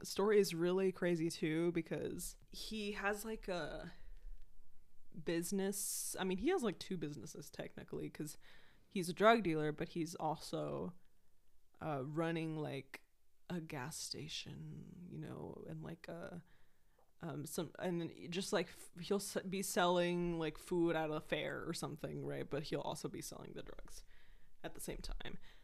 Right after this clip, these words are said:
His grandma is, like, n-, um, basically, like, I don't know, like, a vegetable, not a vegetable, but she's just, like, in her bed and she can't move or anything and she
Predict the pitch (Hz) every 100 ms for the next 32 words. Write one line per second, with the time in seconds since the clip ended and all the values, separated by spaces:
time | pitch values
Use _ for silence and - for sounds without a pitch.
0 | - - 185 185 160 156 147 175 190 208
1 | 214 208 - 185 165 170 143 - - -
2 | - - - - - - - - - -
3 | 156 - - 175 151 156 156 156 - -
4 | - - - - - 151 160 175 185 196
5 | 185 180 - 170 196 160 151 156 127 -
6 | 165 - - 190 220 247 220 233 240 190
7 | 175 - 160 156 160 - 214 196 214 -
8 | 214 - 190 175 175 165 160 160 - 180
9 | - 165 147 156 151 147 104 - 110 101
10 | 139 98 -